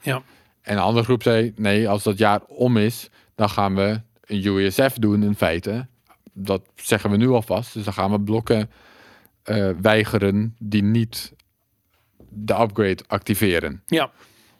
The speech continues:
Speaker 2: Oké, dat waren soort van de twee hoofdstromingen. En dan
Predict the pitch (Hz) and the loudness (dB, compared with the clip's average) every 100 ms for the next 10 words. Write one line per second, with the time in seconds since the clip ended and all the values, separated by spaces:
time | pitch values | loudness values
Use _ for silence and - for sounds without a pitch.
0 | _ _ _ _ _ _ _ - 113 110 | _ _ _ _ _ _ _ -8 -2 -2
1 | 82 - 98 107 139 160 - - 127 131 | -2 -8 -14 0 2 2 -2 -8 0 2
2 | 127 123 120 - - 120 123 110 - 113 | 2 0 -2 -4 -4 -2 0 -2 0 2
3 | 95 92 - 85 80 82 78 90 95 90 | 2 0 -2 -2 -2 -4 -6 -2 -2 -2
4 | 92 | -4